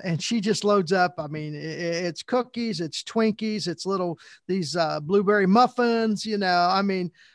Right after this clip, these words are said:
uh, Honey Nut Cheerios. I mean, sugar, sugar, sugar, sugar, sugar.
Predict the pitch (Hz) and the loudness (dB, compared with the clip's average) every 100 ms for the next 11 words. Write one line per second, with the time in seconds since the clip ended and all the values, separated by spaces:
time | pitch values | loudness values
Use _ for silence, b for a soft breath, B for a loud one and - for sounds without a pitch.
0 | b 180 170 165 156 143 - - 233 226 | b -6 -4 -4 -6 -10 -8 -2 2 4
1 | 220 - 214 208 202 196 190 185 180 - | 2 0 0 2 2 2 0 0 -2 -6
2 | B B B - 196 202 170 - 240 185 | B B B -6 -2 0 0 2 0 0
3 | 180 - 214 175 - 202 180 156 185 165 | -2 0 2 0 0 0 0 -2 -4 -4
4 | 147 175 135 | -4 -6 -6